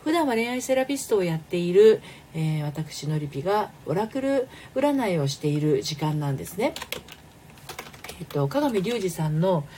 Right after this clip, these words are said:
心に効く魔法の杖という本があるんですね。オラクルブックが。こちらをパッと開いて、えーと、お答えをするという形になります。はい。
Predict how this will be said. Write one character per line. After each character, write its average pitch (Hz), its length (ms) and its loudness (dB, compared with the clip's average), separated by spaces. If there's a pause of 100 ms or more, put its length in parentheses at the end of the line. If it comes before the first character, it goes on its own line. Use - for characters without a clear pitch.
(280)
心 302 340 0
に 285 120 0
効 - 80 -14
く - 160 -4
魔 151 100 2
法 196 220 2
の 208 120 -2
杖 240 260 0
と 214 120 0
い 151 360 4
う 139 40 4 (320)
本 269 180 4
が 165 120 2
あ 147 40 0
る 139 120 -2
ん - 20 -4
で 131 100 -2
す 139 120 -6
ね。 202 100 0
オ 175 100 6
ラ 175 120 2
ク 165 100 -4
ル 156 80 0
ブ 202 140 0
ッ 214 40 -2
ク - 160 -8
が。 120 140 -4 (420)
こ 240 80 -4
ち 294 140 -2
ら 294 100 6
を 285 60 6
パ 330 140 4
ッ 339 80 0
と 185 160 2
開 156 300 2
い - 20 -2
て、 190 320 8 (280)
え 147 340 2
ー - 40 -4
と、 127 380 0 (1120)
お 123 80 -6
答 156 260 2
え 147 60 2
を 143 80 2
す 143 140 -6
る 339 100 -2
と 330 100 2
い 185 120 4
う 156 80 4
形 143 420 -6
に 190 220 -4
な 135 100 -4
り 127 120 -6
ま 101 240 -8
す。 - 240 -12
は - 120 -10
い。 139 80 -4